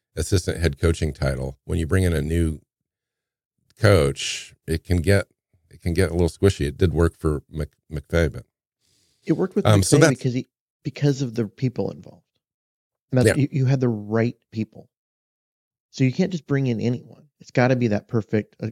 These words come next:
Speaker 2: like, the, the general manager, head coach. It's gotta be that perfect marriage. Um, if you're gonna have that, that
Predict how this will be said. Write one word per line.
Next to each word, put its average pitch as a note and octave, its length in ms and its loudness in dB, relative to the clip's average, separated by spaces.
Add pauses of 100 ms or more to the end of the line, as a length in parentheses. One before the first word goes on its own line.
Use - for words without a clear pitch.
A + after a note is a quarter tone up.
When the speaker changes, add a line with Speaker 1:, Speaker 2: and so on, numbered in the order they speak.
Speaker 2:
like, A2+ 180 -4 (220)
the, A#2 100 -6 (100)
the A2 80 -8
general G#2+ 300 -2
manager, A2 240 -2
head B2+ 200 -2
coach. C#3+ 200 -4
It's - 140 -16
gotta G#2+ 200 0
be A#2 100 0
that A#2 160 -2
perfect - 320 -6
marriage. C3 340 -2 (440)
Um, A2 460 0 (640)
if A2+ 160 -2
you're A#2+ 140 2
gonna B2 140 2
have A#2+ 200 0
that, A#2+ 180 0 (140)
that G#2 320 0